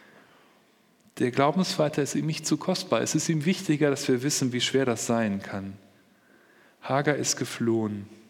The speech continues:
Nach dem Streit in Abrahams Zelten gibt es im Grunde niemanden mehr, der sie vermisst. Das ist vielleicht der allerbitterste Gedanke. Nicht nur, dass es zum Weglaufen ist, sondern dass sich niemand mehr vermisst.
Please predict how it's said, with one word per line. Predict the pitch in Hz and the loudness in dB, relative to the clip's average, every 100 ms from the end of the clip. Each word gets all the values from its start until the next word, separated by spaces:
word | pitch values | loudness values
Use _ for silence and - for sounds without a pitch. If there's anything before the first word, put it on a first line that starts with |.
| - _ _ _ _ _ _ _ _ _ _ - - - - - - | -20 _ _ _ _ _ _ _ _ _ _ -20 -20 -20 -20 -20 -14
Nach | 131 - | -10 -6
dem | 131 123 | -4 -2
Streit | - 120 147 151 | 0 4 4 2
in | 135 | 0
Abrahams | 123 135 127 127 - | 2 2 2 0 2
Zelten | 127 135 127 | 2 0 -4
gibt | - 127 | -2 0
es | - | 2
im | 131 | 0
Grunde | 120 135 135 | 0 0 2
niemanden | 123 131 143 151 139 143 120 117 | 2 0 2 2 0 -2 0 2
mehr, | 117 120 | 2 2
der | 117 120 110 | 0 0 0
sie | 107 110 | 0 -2
vermisst. | - 107 101 101 - - - - _ _ _ _ _ _ _ _ _ _ _ _ _ _ _ _ - - - | 0 0 2 0 -2 -4 -8 -20 _ _ _ _ _ _ _ _ _ _ _ _ _ _ _ _ -20 -18 -12
Das | 123 | -6
ist | 143 | -6
vielleicht | - 131 123 | 0 0 2
der | 123 120 | 0 2
allerbitterste | 123 107 135 - 110 - 107 | 2 2 0 0 -2 -4 -2
Gedanke. | 107 104 95 107 113 | -2 -2 -2 -2 -2
Nicht | 113 135 | -2 0
nur, | 127 | 0
dass | 123 127 | 0 0
es | - | 0
zum | 131 120 | 2 0
Weglaufen | 160 147 143 147 | 0 0 0 -2
ist, | 131 | -2
sondern | 139 131 | 0 0
dass | 131 - | -2 -2
sich | 143 | -2
niemand | 156 170 165 151 151 | 0 0 0 -2 -2
mehr | 143 | -2
vermisst. | 147 143 156 151 - - | -2 -4 -4 -4 -8 -12